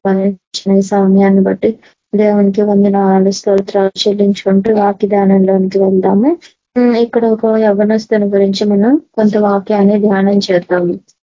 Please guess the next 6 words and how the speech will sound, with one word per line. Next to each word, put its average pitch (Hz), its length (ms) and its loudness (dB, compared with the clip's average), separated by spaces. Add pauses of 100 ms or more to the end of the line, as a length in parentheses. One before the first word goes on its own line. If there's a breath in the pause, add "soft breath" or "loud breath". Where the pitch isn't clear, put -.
(120)
ఇదిగో, 226 400 0 (440)
ఇదిగో 233 340 0 (100)
ఒకడు 226 380 -2
ఆయన 247 280 -2
యొద్దకు 240 540 0
వచ్చి, 226 360 -2